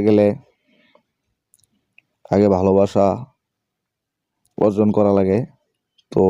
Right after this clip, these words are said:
আপনাদেরকে ভালোবেসে আমি বিদ্যাটি দিয়ে দিলাম। আপনারাও আমাকে সহযোগিতা করবেন, যাতে আমার চ্যানেলটি এগিয়ে চলে। আমার চ্যানেলটি যদি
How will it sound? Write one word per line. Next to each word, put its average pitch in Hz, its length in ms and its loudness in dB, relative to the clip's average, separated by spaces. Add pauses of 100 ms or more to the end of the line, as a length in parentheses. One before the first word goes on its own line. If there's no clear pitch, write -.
(120)
আপনাদেরকে 101 500 0
ভালোবেসে 104 500 0
আমি 101 180 -2
বিদ্যাটি 101 400 -2
দিয়ে 101 180 2
দিলাম। 101 280 2 (340)
আপনারাও 92 560 0 (100)
আমাকে 87 640 -2 (100)
সহযোগিতা 95 540 0
করবেন, 98 360 0 (320)
যাতে 92 280 -2
আমার 92 180 0
চ্যানেলটি 92 480 -2
এগিয়ে 101 280 2
চলে। 95 320 -2 (2750)
আমার 90 160 0
চ্যানেলটি 104 460 0
যদি 104 280 2